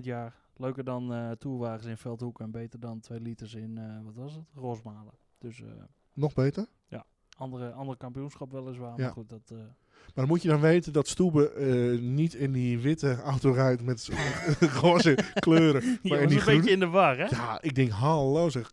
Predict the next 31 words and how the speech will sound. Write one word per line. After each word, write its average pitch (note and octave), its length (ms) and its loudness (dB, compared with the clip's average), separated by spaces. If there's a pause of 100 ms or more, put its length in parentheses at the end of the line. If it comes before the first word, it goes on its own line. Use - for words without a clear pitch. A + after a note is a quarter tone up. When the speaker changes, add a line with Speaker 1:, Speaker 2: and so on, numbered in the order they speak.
Speaker 2:
eh, B2+ 240 -2
Stoebe, C#3 340 -2
zet C3 180 0
hem C3 140 -4
er C3 100 -4
even B2+ 200 -8
vol D3 240 -4
in. E3+ 180 -6 (460)
Maar A#2+ 160 -12
het A#2+ 80 -10
bleek B2+ 240 -2
dus, A#2+ 260 -6
eh, A2+ 320 -2
Robert A#2+ 360 -4
Tuil, F#2 520 -4
eh, F2+ 60 -12
te F#2 160 -14
zijn. G#2+ 340 -10
Speaker 1:
Ja, B2 180 -12
de A#2 80 -16
Fransman. A2 480 -10
Speaker 2:
De B2 80 -4
Fransman, G#2+ 440 -2
Speaker 1:
Die B2 100 -8
Speaker 2:
die, B2 100 -2
Speaker 1:
uiteindelijk A2+ 400 0
Speaker 2:
eh, B2 40 -4
Speaker 1:
won. B2+ 300 -6
Speaker 2:
die C#3 260 -6
uiteindelijk G#2+ 380 -4
won. C3 260 -2